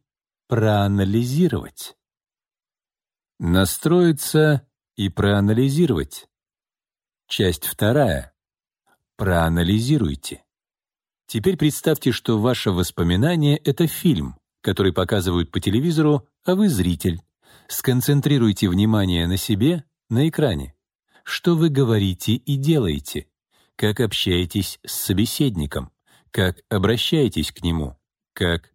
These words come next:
отвечаете ему? Каким вы предстаёте в этом воспоминании? Возможно, вы открыты к общению, увлечены, заинтересованы, дарите любовь, доброту, веселитесь, балагурите,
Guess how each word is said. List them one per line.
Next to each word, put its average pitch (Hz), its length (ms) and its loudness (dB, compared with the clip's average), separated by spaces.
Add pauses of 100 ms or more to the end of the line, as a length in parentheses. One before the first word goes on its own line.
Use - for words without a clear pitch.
(120)
отвечаете 98 880 -2
ему? 76 300 -4 (460)
Каким 175 340 2
вы 156 160 2
предстаёте 143 680 0
в 120 40 2
этом 117 240 0
воспоминании? 131 800 0 (420)
Возможно, 101 540 2
вы 107 120 2
открыты 107 400 0
к - 80 -2
общению, 113 640 0
увлечены, 104 760 0
заинтересованы, 92 1000 0
дарите 101 360 -2
любовь, 95 440 -2
доброту, 92 520 0
веселитесь, 98 680 0
балагурите, 90 800 0